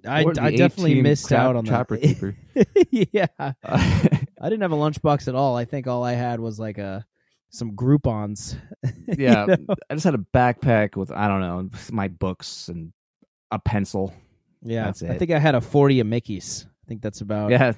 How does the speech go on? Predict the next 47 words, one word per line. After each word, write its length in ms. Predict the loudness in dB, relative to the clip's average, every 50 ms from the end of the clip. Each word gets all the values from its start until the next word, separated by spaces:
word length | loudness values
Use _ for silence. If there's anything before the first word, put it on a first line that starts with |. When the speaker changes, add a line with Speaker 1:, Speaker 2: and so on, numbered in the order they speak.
| -4 -8
Speaker 2:
there's 160 | -8 -8 -8
a 60 | -8
Speaker 1:
that 80 | -6 -6
was 120 | -6 -4
in 60 | -4
my 160 | -4 -2 -4 -4
college, 380 | -4 -4 -4 -4 -4 -4 -4 -4
Speaker 2:
<laughs> 0 |
Speaker 1:
my 160 | -2 -4 -4
first 460 | -6 -6 -6 -4 -4 -4 -6 -8 -8
day 160 | -6 -6 -6
of 120 | -6 -6 -6
college 380 | -6 -6 -4 -6 -6 -8 -8
kit, 220 | -6 -6 -6 -4 0
if 400 | 0 0 2 0 -2 -6 -8 -6
I'm 120 | -6 -6 -4
not 160 | -6 -6 -8
mistaken. 580 | -10 -10 -8 -6 -6 -6 -6 -8 -10 -12 -14 _ _ -12
A 60 | -8
little, 260 | -6 -4 -2 -2 -2
uh, 80 | -4 -4 -2 0
Edward 320 | 0 2 2 0 0 0
Forty 300 | 2 4 4 6 6 4
hands. 500 | 2 0 -2 -2 -4 -6 -6 -8 -10 -10 -12 -14 -18 -10 -2 0
Speaker 2:
With 140 | 0 2
supplies 520 | 2 2 0 0 2 4 4 6 4 4 2
in 160 | 0 -2 0
hand, 460 | 2 2 4 4 4 4 2 0 -4 -8 -18 -20 _ _ -12
she 180 | -4 -2 0
then 200 | 2 2 2 2 2
pretended 540 | 0 -2 0 0 0 2 2 2 2 0 0
to 140 | -2 -2 -2
attend 400 | -2 -2 -2 -2 0 0 -2 -4
freshman 640 | -6 -2 0 2 2 2 0 -4 -6 -4 -2 -2 0
week 300 | 0 0 0 -2 -2 -4
in 80 | -4 -2
the 60 | 0
beginning 420 | 0 0 2 2 2 2 2 0 0
of 140 | -4 -6
fall 400 | -8 -8 -4 -2 0 2 2 2
semester, 800 | 0 -2 -6 -6 -4 -2 -2 -2 -2 -2 -4 -6 -6 -6 -6 -8 _ _ _ _ _ _ -6
and 160 | -2 0 2
her 140 | 2 0 0
parents 560 | 0 0 0 0 0 0 0 -2 -4 -4 -4
would 140 | -4 -4 -4
see 220 | -4 -2 0 0 0
her 220 | 2 0 -2